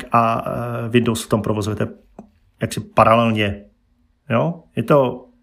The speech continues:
je to vlastně dobrý příměr, protože tomu jde Parallels, protože opravdu to paralelně využívá ty samý prostředky. Není to virtualizace, je to paralelní využívání. Sama firma Parallels jakoby říká, „Ne, my neděláme virtuální Windowsy,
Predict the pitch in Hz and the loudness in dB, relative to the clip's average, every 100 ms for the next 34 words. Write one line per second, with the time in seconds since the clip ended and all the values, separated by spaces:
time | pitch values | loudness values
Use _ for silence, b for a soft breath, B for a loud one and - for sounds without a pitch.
0 | _ _ _ _ - 139 196 175 139 196 | _ _ _ _ -4 2 2 2 0 0
1 | 156 131 135 165 160 131 143 139 127 123 | 2 2 4 0 -2 -2 -2 -2 -2 -4
2 | 139 139 135 - 107 117 120 117 - 131 | -4 -2 0 0 0 2 0 0 -4 -10
3 | 120 123 120 - - 104 113 - 110 110 | -12 -10 -8 -6 -6 -6 -8 0 2 2
4 | 113 110 104 98 104 104 104 107 - 98 | 0 -2 -2 -4 -4 -4 -4 -8 -8 -8
5 | 92 - - 107 - 98 117 143 120 110 | -8 -12 -8 -8 -6 -2 0 2 2 2
6 | 110 139 127 123 117 127 123 123 113 110 | 2 2 2 2 -4 -4 -4 -2 0 0
7 | 120 123 104 104 113 117 113 117 117 B | 0 -4 -4 -6 -4 -2 -2 -2 -6 B
8 | B B B B B B 117 117 - 127 | B B B B B B -4 -2 2 4
9 | 143 139 131 139 135 123 127 131 131 - | 2 0 0 0 2 2 2 0 -2 -4
10 | - 127 123 117 127 123 120 110 113 123 | -6 -4 -4 -2 0 0 0 -2 -2 -2
11 | 120 113 113 117 120 127 127 131 117 110 | 0 2 2 2 2 2 0 0 -2 -2
12 | 107 120 117 117 117 110 120 120 - 131 | 2 2 2 -2 -2 -2 -2 -2 0 2
13 | 123 123 | 2 0